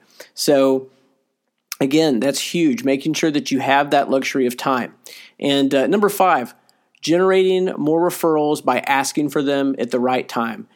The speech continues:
You gotta have that referral component in there, and you've gotta have it asking at the right time.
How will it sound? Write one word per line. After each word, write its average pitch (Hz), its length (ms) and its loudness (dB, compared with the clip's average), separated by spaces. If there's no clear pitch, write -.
You 127 100 -2
gotta 143 260 2
have 165 260 0
that 156 120 2
referral 160 480 0
component 160 540 0
in 151 180 0
there, 165 380 -2
and 131 100 0
you've 123 160 -2
gotta 139 240 2
have 147 300 0
it 147 180 0
asking 139 500 0
at 127 120 -6
the 123 100 -2
right 123 340 -2
time. - 420 -6